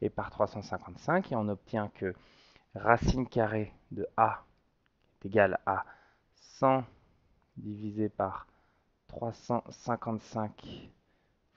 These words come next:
fois V. Et c'est pas fini, il nous suffit maintenant d'élever le tout au carré, d'élever à droite et à gauche au carré,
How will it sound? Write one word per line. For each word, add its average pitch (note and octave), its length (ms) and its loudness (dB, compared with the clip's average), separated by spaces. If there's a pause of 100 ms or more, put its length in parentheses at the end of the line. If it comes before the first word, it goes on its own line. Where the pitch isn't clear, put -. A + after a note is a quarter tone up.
fois - 320 -4
V. G2+ 500 -6 (840)
Et G2+ 60 -10
c'est - 160 -12
pas E3+ 120 4
fini, F2+ 460 -6 (260)
il G#2+ 100 -4
nous G2 140 -6
suffit - 400 -14
maintenant A2+ 500 -6 (520)
d'élever C3+ 500 4
le A#2 160 0
tout - 340 -6
au F#3 120 4
carré, G2+ 480 2 (1800)
d'élever A2 600 -2
à F#2+ 80 -6
droite A2 360 -2
et G#2+ 60 -2
à F#2+ 80 -2
gauche - 360 -10
au D3 100 2
carré, A2 440 -4